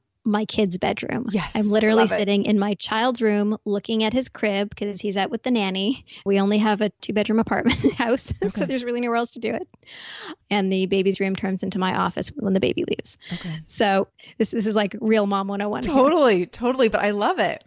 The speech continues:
Speaker 2: So you do have some childcare time and some time that you are doing work project things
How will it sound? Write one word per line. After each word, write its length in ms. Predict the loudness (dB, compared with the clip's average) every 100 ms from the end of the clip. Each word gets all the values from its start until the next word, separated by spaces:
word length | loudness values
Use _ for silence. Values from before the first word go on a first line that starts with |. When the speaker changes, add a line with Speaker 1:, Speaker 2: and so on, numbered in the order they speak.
| _
Speaker 2:
So 160 | -4 2
you 100 | 4
do 140 | 4
have 260 | 4 2 -2 -6
some 180 | -4
childcare 480 | 0 4 4 4 0
time 300 | 2 0 0
and 120 | -2
some 120 | -6 -6
time 180 | -6
that 80 | -4
you 140 | -2 -2
are 100 | -2
doing 300 | -4 -4 -4
work 340 | -6 -8 -16
project 460 | -6 -6 -4 -10 -10
things 540 | -12 -10 -12 -16 -20